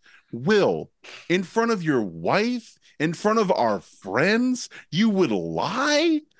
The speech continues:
about me? One of your oldest fri-, like, we went to school together, man. Like, why would you think that was okay? <laughs> And I think I might have done it a third time. <laughs>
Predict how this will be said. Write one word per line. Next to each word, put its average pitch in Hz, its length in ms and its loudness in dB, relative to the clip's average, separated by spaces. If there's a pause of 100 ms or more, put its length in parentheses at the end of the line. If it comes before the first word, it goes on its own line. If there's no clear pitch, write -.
(240)
about 202 460 2
me? 151 760 0 (500)
One 254 140 2
of 311 100 0
your 247 200 0 (100)
oldest 277 540 -2
fri-, - 260 -8
like, - 180 -6 (340)
we 254 140 -4
went 349 200 -4
to 330 120 -4
school 330 500 0
together, 175 460 0
man. 165 220 -2
Like, 214 140 -8
why 269 280 -6
would 277 240 -4
you 262 220 -4
think 269 260 -2
that 240 160 0
was 214 180 -4
okay? 220 280 0 (340)
<laughs> 180 80 0 (360)
And 160 540 -2
I 156 80 2
think 185 220 -2
I 151 100 2
might 120 220 2
have 120 80 0
done 143 160 -4
it 117 80 0
a 110 40 2
third 104 380 -4
time. 90 240 -2 (320)
<laughs> 139 80 -2